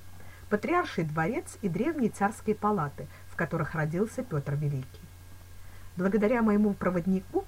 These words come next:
я все осмотрел подробно. Фельдъегерь показал мне подземный ход, через который Наполеон выбрался из Кремля, а также апартаменты, где он, как говорят, простоял целые сутки у окна и, скрестив на груди руки, следил за приближением нового,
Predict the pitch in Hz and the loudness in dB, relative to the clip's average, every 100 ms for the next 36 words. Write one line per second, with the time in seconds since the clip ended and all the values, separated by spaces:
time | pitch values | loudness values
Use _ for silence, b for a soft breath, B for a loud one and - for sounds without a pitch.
0 | B B 180 - 330 349 208 170 208 214 | B B -2 0 -2 0 0 0 2 0
1 | 196 175 156 131 - 135 - - B B | 0 -2 -2 -4 -6 -10 -10 -14 B B
2 | B 240 214 339 440 302 254 196 202 277 | B 0 4 8 8 6 0 2 2 2
3 | 311 294 208 185 233 254 311 - 254 - | 0 0 0 2 2 0 -2 -2 -2 -2
4 | B B - 190 - 180 180 175 165 156 | B B -2 0 0 -2 2 2 2 2
5 | 165 226 311 190 196 240 - 233 - 247 | 2 2 2 2 2 2 0 -4 -2 0
6 | 226 143 135 - - B B B 165 160 | 2 0 -4 -12 -14 B B B -6 0
7 | 311 - 381 392 - 359 269 170 151 165 | 0 2 0 0 -2 2 2 2 0 -2
8 | 165 170 277 339 226 170 170 175 277 302 | -2 2 0 0 -2 0 0 2 0 -2
9 | 196 - 185 202 190 185 - 180 170 160 | -4 -2 0 4 2 2 0 0 0 -2
10 | 247 269 262 269 277 - 233 143 B B | -6 -6 -2 0 0 -2 -6 -6 B B
11 | B 190 - 190 196 - 185 175 160 156 | B -2 0 0 0 0 0 0 0 0
12 | 151 151 170 254 - 311 - B B - | 0 0 0 -2 -6 -12 -12 B B -4
13 | 180 175 311 233 - 180 180 160 170 160 | -2 2 2 2 2 2 2 2 2 4
14 | 147 147 170 226 226 240 | 4 4 4 2 2 -2